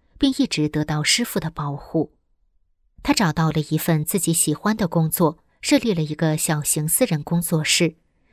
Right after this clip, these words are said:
并开始骑自行车。有时会在空闲时间尝试新的食谱。一个原本冷漠、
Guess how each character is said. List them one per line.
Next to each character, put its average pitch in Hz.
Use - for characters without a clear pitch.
并 233
开 -
始 165
骑 -
自 156
行 156
车。 190
有 214
时 202
会 254
在 190
空 233
闲 156
时 -
间 180
尝 151
试 151
新 247
的 226
食 -
谱。 -
一 277
个 294
原 175
本 202
冷 175
漠、 180